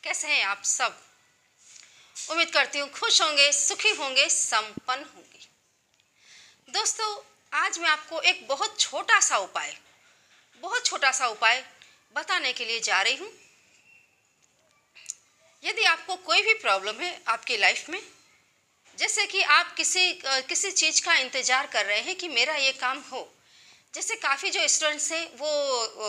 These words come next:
comment box में लिख रहे हैं कि मेरी, मैंने जो exam दिए उसका result अच्छा आए। काफ़ी लोग की ये है कि problem है कि हमारा business जो नहीं चल रहा है वो चलना शुरू हो जाए,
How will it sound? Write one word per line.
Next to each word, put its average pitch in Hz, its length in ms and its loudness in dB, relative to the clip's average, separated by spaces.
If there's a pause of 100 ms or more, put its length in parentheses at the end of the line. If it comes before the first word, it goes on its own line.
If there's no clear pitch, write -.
comment 330 260 -4
box 240 260 0
में 240 80 -4
लिख 294 220 -2
रहे 311 120 2
हैं 320 100 -2
कि 311 120 0
मेरी, 277 300 2 (200)
मैंने 262 220 2
जो 254 100 0
exam 226 420 0
दिए 262 180 -2
उसका 247 280 -2
result 220 380 -4
अच्छा 226 300 -2
आए। 151 240 -6 (1160)
काफ़ी 381 300 0
लोग 349 200 0 (360)
की 330 220 2 (120)
ये 294 220 4
है 320 160 0
कि 311 180 2
problem 277 440 0
है 311 80 -4
कि 311 280 2
हमारा 277 400 0
business 262 460 -2
जो 269 120 -2
नहीं 233 200 0
चल 240 180 0
रहा 220 300 0
है 302 180 -6 (360)
वो 370 100 -6
चलना 285 440 0
शुरू 247 340 -2
हो 208 160 -10
जाए, 143 260 -8